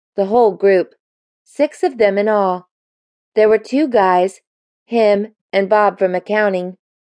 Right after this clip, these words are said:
and four women. Sandy, two other girls from sales, and Sarah, the brunette from the operations department. He thought about the girls for a moment.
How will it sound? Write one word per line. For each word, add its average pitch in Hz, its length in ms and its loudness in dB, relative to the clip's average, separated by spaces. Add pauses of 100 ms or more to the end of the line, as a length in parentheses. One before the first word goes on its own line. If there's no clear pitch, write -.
(260)
and 226 200 -2
four 262 220 2
women. 190 460 -2 (680)
Sandy, 214 680 0 (340)
two 294 200 0
other 285 180 2
girls 220 380 0
from 247 200 -4
sales, 180 540 0 (320)
and 233 160 -4
Sarah, 196 540 2 (400)
the 214 100 4
brunette 240 460 0
from 180 180 -4
the 190 80 0
operations 190 800 -2
department. 175 640 -2 (760)
He 294 140 -4
thought 359 260 2
about 247 280 0
the 269 80 -2
girls 208 340 0
for 196 160 -2
a 180 80 -2
moment. 175 420 -4